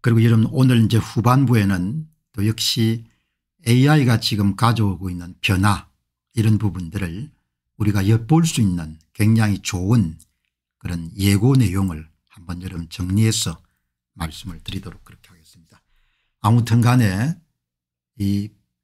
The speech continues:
양파처럼 까면 깔수록 계속 새로운 사실이 나오기 때문에 여력이 허용하는 한 그런 선관위가 저지른, 예, 선거관리위원회가 특정 정당과 야합해서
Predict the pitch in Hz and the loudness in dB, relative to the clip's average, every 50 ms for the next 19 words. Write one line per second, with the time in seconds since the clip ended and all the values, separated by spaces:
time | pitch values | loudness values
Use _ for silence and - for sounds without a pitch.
0 | _ _ - 123 135 143 160 165 - 135 135 - - 135 131 120 110 - - - | _ _ 0 2 2 4 2 2 0 -2 0 0 0 2 2 0 0 -2 -4 -4
1 | 135 127 143 165 170 175 170 165 160 175 156 151 131 - 139 139 131 - - - | 0 2 2 4 4 4 2 2 2 0 0 0 -2 -2 -4 -4 -4 -6 -10 -12
2 | - - - - - - - - - - 165 190 185 156 - - 101 92 - - | -12 -14 -16 -18 -12 -8 -6 -4 -2 0 2 4 4 2 2 0 -4 -6 -4 -4
3 | 104 92 90 90 90 90 87 90 90 - - 90 80 80 80 82 92 92 87 - | -4 -4 -4 -4 -6 -8 -8 -12 -16 -16 -14 -14 -14 -14 -14 -10 -10 -10 -10 -12
4 | - _ _ _ _ _ _ _ _ _ _ _ _ _ _ _ _ _ _ _ | -16 _ _ _ _ _ _ _ _ _ _ _ _ _ _ _ _ _ _ _
5 | _ _ - 110 110 123 127 113 104 - - 127 127 123 120 107 107 113 113 113 | _ _ 0 2 2 4 4 2 2 2 2 2 4 4 2 2 2 2 2 2
6 | 104 90 92 85 82 90 110 151 165 - _ _ _ _ _ _ _ _ _ _ | 2 0 -2 -4 -8 -10 -12 -14 -14 -16 _ _ _ _ _ _ _ _ _ _
7 | _ _ - - 101 98 95 98 - - - - - 107 110 107 104 120 123 120 | _ _ -8 -4 -2 -2 -2 -2 -4 -8 -10 -6 -2 0 0 2 2 2 2 2
8 | 117 104 110 101 - - 113 87 87 98 - 98 85 80 82 _ _ _ _ _ | 2 2 0 -2 -2 -2 -4 -2 -2 -2 -2 -2 -4 -6 -10 _ _ _ _ _
9 | _ _ _ _ _ _ _ _ _ 90 87 95 _ _ _ - - 117 104 107 | _ _ _ _ _ _ _ _ _ -20 _ _ _ _ _ -6 -2 0 0 2
10 | 110 117 107 101 104 98 104 104 101 98 98 95 92 104 107 104 104 - _ _ | 2 2 2 2 2 0 0 0 0 -2 -4 -4 -4 -6 -6 -6 -8 -12 _ _
11 | _ _ _ _ _ _ _ _ _ - 160 - - - 135 131 127 113 117 120 | _ _ _ _ _ _ _ _ _ -8 -8 -4 -2 0 2 4 4 4 4 4
12 | 117 107 113 113 110 107 107 104 92 101 98 101 98 - 127 123 123 - 131 123 | 4 4 2 2 2 2 0 0 0 2 2 0 2 0 -2 -2 -2 -2 -2 -2
13 | - - - 80 | -2 -4 -8 -10